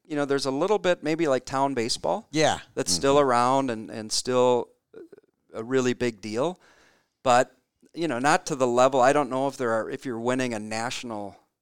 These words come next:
Speaker 1: title in the, in the town ball.
Speaker 2: Right.
Speaker 1: Um, but it, you know, maybe that's, uh, similar, and for the most part, it was all local kids who are now done playing high school and college, and,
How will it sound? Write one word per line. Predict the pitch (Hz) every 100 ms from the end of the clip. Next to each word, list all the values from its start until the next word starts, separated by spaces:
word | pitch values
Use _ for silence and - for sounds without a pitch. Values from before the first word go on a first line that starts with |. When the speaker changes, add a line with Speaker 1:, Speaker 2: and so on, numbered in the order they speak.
| _ _ _
Speaker 1:
title | - 127 117 110 107
in | 104
the, | 104
in | 117 110
the | 104
town | - 113 113
ball. | 98 92 76 107 _ _ _
Speaker 2:
Right. | 107 98
Speaker 1:
Um, | 90 82 78 127
but | 151
it, | 147 -
you | 151
know, | 123
maybe | 131 147 147
that's, | 117 117 - - -
uh, | - -
similar, | 123 - 127 120 117 113
and | 107 92 _ - -
for | - 135
the | 123
most | 113 120 -
part, | 120
it | 117
was | 110 113
all | 107 107
local | 107 110 110 107 101 - _ _ _ _
kids | - 165 143 117 117 -
who | 123
are | 110
now | 113 113
done | 107 110 110
playing | - 113 110 104 98
high | 113
school | 107 - 120 110 107
and | 107
college, | - 104 101 104 101 104
and, | 95 90